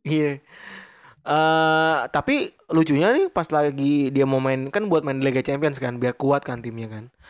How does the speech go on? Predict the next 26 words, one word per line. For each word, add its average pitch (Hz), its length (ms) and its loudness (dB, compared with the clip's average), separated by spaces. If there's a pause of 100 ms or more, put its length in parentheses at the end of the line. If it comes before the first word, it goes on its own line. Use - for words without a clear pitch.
(420)
Dia 143 160 0
nih 247 160 2
nggak 156 160 4
bisa 147 80 0
main 185 240 0
Liga 151 160 0
Champions 175 480 -2
karena 156 320 -4
masuknya 165 640 -2
itu 165 240 -4
di 185 80 -6
luar 165 320 2
waktu 135 320 -8
pendaftaran 135 800 -2
gitu. 120 120 -20 (120)
Sehingga 139 400 0 (320)
panitia 139 320 -2
Liga 135 160 0
Champions 151 240 0
tuh 196 80 -2
bilang, 156 320 0
"Tunggu 147 160 0
tiga 139 240 2
bulan 139 240 2
lagi 143 160 -2
baru 156 400 0